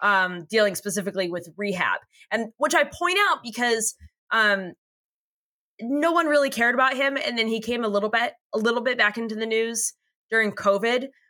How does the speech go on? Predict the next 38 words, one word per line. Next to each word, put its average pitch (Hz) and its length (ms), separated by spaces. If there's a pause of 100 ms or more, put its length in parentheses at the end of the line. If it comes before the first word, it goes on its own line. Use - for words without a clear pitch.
(140)
when 208 160
he 196 540 (680)
talked 208 180
about 190 160
how, 196 120
like, 185 160
nobody 196 300
should 196 200
wear 180 160
a 175 80
mask 175 540 (680)
and 175 520
it's 202 200
no 202 260
worse. 180 400
It's, - 460 (680)
like, 175 360 (500)
less 220 420
severe 196 360
than 190 160
the 180 80
flu 185 440
and 170 100
just 175 180 (120)
really 190 280
downplayed 170 460
covid. 170 420
And 185 120
everyone 180 260
was 160 100
like, 185 200
"Yeah, 226 120
but 311 120
you're 427 100 (140)
not 233 80
an 175 80
actual, 156 520
like" 143 260